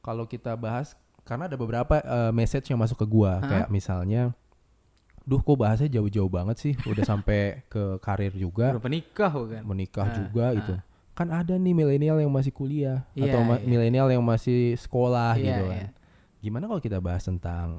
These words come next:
Speaker 1: edukasi ataupun gimana sih mempersiapkan pendidikan buat milenial?
Speaker 2: Siap, oke. Jadi akan kita bahas tentang pendidikan gimana, dan gue akan sharing sama Anton gimana caranya agar lo istilahnya tepat lah memilih pendidikan lo ya.
Speaker 1: Siap.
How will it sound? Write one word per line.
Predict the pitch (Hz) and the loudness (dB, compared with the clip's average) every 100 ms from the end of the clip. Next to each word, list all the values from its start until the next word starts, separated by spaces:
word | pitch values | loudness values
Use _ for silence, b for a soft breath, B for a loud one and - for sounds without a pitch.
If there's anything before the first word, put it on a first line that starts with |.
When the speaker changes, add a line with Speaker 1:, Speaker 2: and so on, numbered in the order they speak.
| 113 - | -12 -10
Speaker 1:
edukasi | 92 87 90 87 - 131 | -8 -8 -6 -8 -2 -2
ataupun | 110 92 - 113 120 123 B B B | 0 -2 -2 0 0 -2 B B B
gimana | 110 107 120 143 | -2 0 0 -2
sih | - 180 - | -4 -8 -6
mempersiapkan | 123 107 104 117 - 123 113 117 120 b b b - | -8 -8 -10 -12 -12 -12 -10 -10 -14 b b b -8
pendidikan | 117 113 113 - 127 | -4 -4 -6 -8 -4
buat | 110 95 | -2 -2
milenial? | 98 90 92 85 - | 0 0 0 -2 -4
Speaker 2:
Siap, | 107 - 190 196 185 - - | -8 -4 -2 0 -2 -10 -12
oke. | 165 - 175 165 | -12 -8 -6 -6
Jadi | 147 160 175 - - - - | -6 -4 -6 -8 -20 -20 -10
akan | 160 - 180 170 165 | -10 -2 -2 0 -4
kita | 165 160 | -2 -2
bahas | 160 156 165 | 0 -2 -4
tentang | 170 156 | -6 -6
pendidikan | 151 151 151 151 | -6 -6 -4 -4
gimana, | 147 147 143 160 | -2 -2 -4 -4
dan | 165 127 | -6 -8
gue | 120 | -6
akan | 139 131 | -6 -6
sharing | 127 131 135 131 | -6 -6 -6 -8
sama | 127 | -10
Anton | 120 123 139 | -10 -8 -8
gimana | 127 113 117 120 | -6 -6 -6 -6
caranya | 117 113 117 131 123 b b b | -8 -8 -6 -8 -10 b b b
agar | 117 113 117 | -12 -8 -6
lo | 127 135 | -6 -6
istilahnya | 127 127 113 120 131 127 | -8 -10 -8 -6 -6 -8
tepat | - 117 143 143 | -12 -10 -8 -8
lah | 135 117 | -10 -14
memilih | 120 113 113 | -12 -10 -10
pendidikan | 117 117 110 110 113 | -10 -12 -12 -12 -12
lo | 113 | -12
ya. | 117 139 - _ | -12 -14 -16 _
Speaker 1:
Siap. | - 82 | -10 -10